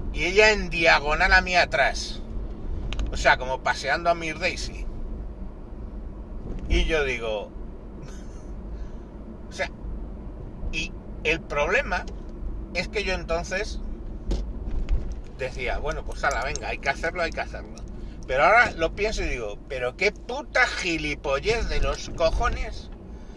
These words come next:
hacíamos". Y es que es la verdad. O sea,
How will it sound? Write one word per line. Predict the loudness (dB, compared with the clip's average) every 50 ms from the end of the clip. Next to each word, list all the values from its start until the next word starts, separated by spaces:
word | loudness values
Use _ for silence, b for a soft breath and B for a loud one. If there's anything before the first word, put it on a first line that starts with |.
| B B
hacíamos". | -2 -2 -2 -2 -4 -6 -4 -4 -4 -8 -8 -8
Y | -2 -2
es | -2 0
que | 2 0 0 0 -2 -4 0
es | 2 2 4
la | 6 6 6
verdad. | 6 4 0 0 -2 -4 -6 -8 B B B B B B B -8
O | -6 -2
sea, | 2 2 4 4 4 2